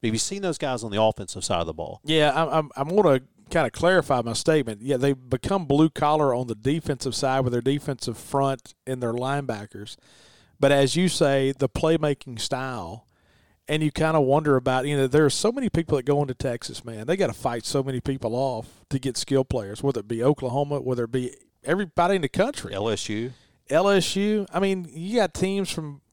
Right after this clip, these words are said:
Speaker 2: you know, Boise State and to Colorado and to everybody and their brother recruiting the state of Texas. Now, you look at their lineup, and just about all their guys are from the state of Texas.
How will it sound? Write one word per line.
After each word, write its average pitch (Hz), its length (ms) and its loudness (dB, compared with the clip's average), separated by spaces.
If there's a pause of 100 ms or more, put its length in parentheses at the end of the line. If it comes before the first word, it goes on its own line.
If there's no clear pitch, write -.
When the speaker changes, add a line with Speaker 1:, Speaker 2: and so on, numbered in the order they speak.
Speaker 2:
you 165 80 -2
know, 156 80 4
Boise 170 500 4
State 190 460 2
and 135 300 -2 (240)
to 139 120 0
Colorado 185 720 4
and 180 80 0
to 156 100 4
everybody 175 420 4
and 160 60 -2
their 160 120 4
brother 160 520 2 (140)
recruiting 180 420 0
the 147 60 -6
state 156 360 0 (180)
of 139 100 -2
Texas. - 580 -2 (600)
Now, 139 500 0 (260)
you 156 160 0
look 170 140 6
at 147 80 -2
their 135 120 4
lineup, 139 420 4
and 131 100 -6
just 131 160 -4
about 131 180 2
all 127 140 2
their 120 120 0
guys 117 340 -6
are 107 40 -12
from 104 200 -12
the 95 80 -10
state 107 200 -10
of 85 80 -18
Texas. - 520 -8